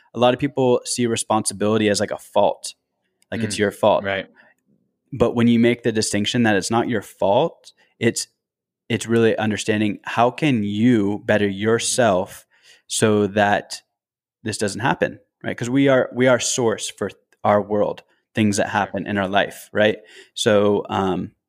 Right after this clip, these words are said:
Speaker 1: I love that. Yeah. Responsibility.
Speaker 2: One hundred percent, man. And, um,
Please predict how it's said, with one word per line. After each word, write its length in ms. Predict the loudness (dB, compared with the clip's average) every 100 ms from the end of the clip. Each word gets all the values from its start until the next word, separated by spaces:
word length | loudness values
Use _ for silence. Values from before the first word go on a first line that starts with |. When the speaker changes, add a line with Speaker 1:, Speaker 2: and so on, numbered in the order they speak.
| _ _ _ _ _ -4
Speaker 1:
I 60 |
love 240 | 2 2 2
that. 240 | 0 -2
Yeah. 300 | 0 2 0 -4 _ _ _ _
Responsibility. 840 | -12 -6 -6 -6 -2 -2 -2 -6 _ _ _ -20 -20 -20 -20 _ -6
Speaker 2:
One 120 | -2
hundred 180 | -2 -2
percent, 340 | -2 -2 -2
man. 300 | 0 -2 -2 -4
And, 280 | 0 2 2
um, 520 | 2 2 -4 -10